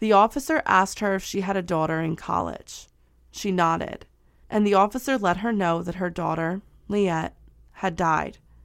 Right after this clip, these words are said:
They were unsure of the details because they were not the investigative department, but they knew that she had been murdered. Geraldine had been blindsided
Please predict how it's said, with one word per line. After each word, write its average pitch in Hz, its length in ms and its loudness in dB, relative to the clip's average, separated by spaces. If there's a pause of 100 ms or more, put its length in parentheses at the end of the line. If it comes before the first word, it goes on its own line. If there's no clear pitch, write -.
(460)
They 214 120 6
were 220 180 4
unsure 262 440 4
of 247 100 -2
the 226 80 -4
details 185 600 -2
because 180 320 -6
they 180 100 -2
were 175 140 -2
not 175 320 0
the 202 100 -4
investigative 180 800 -4
department, - 720 -8 (420)
but 208 160 -2
they 214 140 2
knew 202 240 2
that 214 180 -4
she - 160 -4
had 180 140 -4
been 165 200 -2
murdered. 160 460 -4 (1160)
Geraldine 208 560 4
had 190 160 -4
been 165 240 -2
blindsided 190 880 0